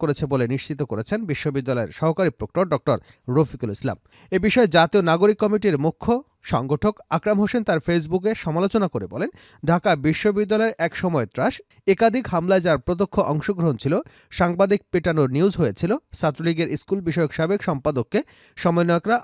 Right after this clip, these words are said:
আজ ধরে শাহবাগ থানায় দেয়। শাহবাগ থানায় দেওয়ার পর পুলিশ তাকে চা খাইয়ে থানার পাশ থেকে গোলাপ ফুল হাতে দিয়ে থানা থেকে বের করে দিয়েছে। প্রত্যক্ষদর্শী সূত্রে জানা যায়, শুক্রবার সন্ধ্যার পর টিএসসিতে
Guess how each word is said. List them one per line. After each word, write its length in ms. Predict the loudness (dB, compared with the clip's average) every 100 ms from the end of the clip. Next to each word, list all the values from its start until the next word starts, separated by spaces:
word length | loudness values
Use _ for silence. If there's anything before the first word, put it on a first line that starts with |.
| 0
আজ 80 | 0
ধরে 120 | 0 -2
শাহবাগ 320 | -2 -2 -4 -6
থানায় 220 | -6 -6 -8
দেয়। 120 | -14 -10
শাহবাগ 260 | -6 -4 -6
থানায় 260 | -4 -4 -2
দেওয়ার 180 | -2 -2
পর 160 | 0 0 -2 -20 -10
পুলিশ 220 | 2 2 2
তাকে 220 | -2 -2 -2
চা 180 | 0 -2
খাইয়ে 280 | -2 -2 -2 -2
থানার 280 | -4 -2 -2 0
পাশ 140 | -2 -2 -8
থেকে 140 | -6 -6 -8 4
গোলাপ 300 | 6 6 4
ফুল 180 | 2 2
হাতে 260 | 2 -2 -4
দিয়ে 160 | -2 -4
থানা 240 | -2 -4
থেকে 220 | -4 -6
বের 180 | -2 -4
করে 200 | -2 -6
দিয়েছে। 280 | -6 -12 -10 -10 _ -6
প্রত্যক্ষদর্শী 600 | -6 -4 -2 0 0 0 -2
সূত্রে 240 | 0 -2 -2
জানা 160 | -4 -4
যায়, 120 | -4 -6 -20 _
শুক্রবার 340 | -4 2 4 4 4
সন্ধ্যার 280 | 4 4 2
পর 80 | 0 0
টিএসসিতে 420 | 0 0 0 -4